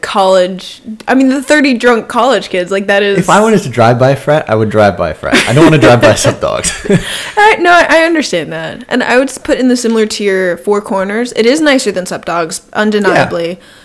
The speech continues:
Speaker 1: But food-wise, price-wise, I'd say it's
Speaker 2: Bar
Speaker 1: pretty,
Speaker 2: food, yeah.
Speaker 1: yeah, mid-tier. Still good, in
Speaker 2: I'll
Speaker 1: my
Speaker 2: toss
Speaker 1: opinion.
Speaker 2: Linda's in there.
Speaker 1: Yeah, I agree. I
Speaker 2: Yeah.
Speaker 1: agree.
Speaker 2: Classic blue tables.
Speaker 1: Mm-hmm. Linda's does have, like, trivia nights. It's kind of
Speaker 2: Yeah,
Speaker 1: fun.
Speaker 2: yeah.
Speaker 1: It can be fun.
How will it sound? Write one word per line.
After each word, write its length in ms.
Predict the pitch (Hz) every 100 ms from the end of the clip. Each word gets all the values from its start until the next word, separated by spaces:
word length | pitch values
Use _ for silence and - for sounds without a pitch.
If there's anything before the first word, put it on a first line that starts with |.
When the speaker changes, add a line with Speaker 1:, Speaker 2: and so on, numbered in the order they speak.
| _
Speaker 1:
But 280 | 208 196 -
food-wise, 500 | 247 240 220 190 190
price-wise, 640 | - 185 185 180 156 180
I'd 180 | 165 175
say 200 | 175 170
it's 140 | 165 -
Speaker 2:
Bar 160 | 113
Speaker 1:
pretty, 360 | 196 190 175 165
Speaker 2:
food, 60 | 123
yeah. 140 | 98
Speaker 1:
yeah, 340 | 202 180 151 214 -
mid-tier. 680 | 202 185 - 175 160 180 - _
Still 240 | - 370 285
good, 360 | 175 233 226
in 80 | 208
Speaker 2:
I'll 80 | 135
Speaker 1:
my 60 |
Speaker 2:
toss 220 | 147 160 156
Speaker 1:
opinion. 100 | 127 110
Speaker 2:
Linda's 240 | 98 95 101
in 100 | 95
there. 220 | 92 120 _ _ _ _
Speaker 1:
Yeah, 360 | 359 466 208 - -
I 120 | 208
agree. 360 | 226 240 208
I 60 | -
Speaker 2:
Yeah. 100 | - 226
Speaker 1:
agree. 340 | 240 240 185 - _
Speaker 2:
Classic 340 | - 120 110 120
blue 120 | 127
tables. 420 | 127 101 87 117 - _ _ -
Speaker 1:
Mm-hmm. 560 | 226 220 208 202 -
Linda's 280 | 220 262 339
does 200 | 302 254
have, 120 | 254
like, 200 | 233 196
trivia 320 | - 302 285 247
nights. 280 | 226 190 -
It's 240 | - - _
kind 120 | - -
of 40 | -
Speaker 2:
Yeah, 40 |
Speaker 1:
fun. 320 | 180 170 185 -
Speaker 2:
yeah. 240 | 277 - -
Speaker 1:
It 80 | 240
can 140 | 247
be 80 | 202
fun. 300 | - -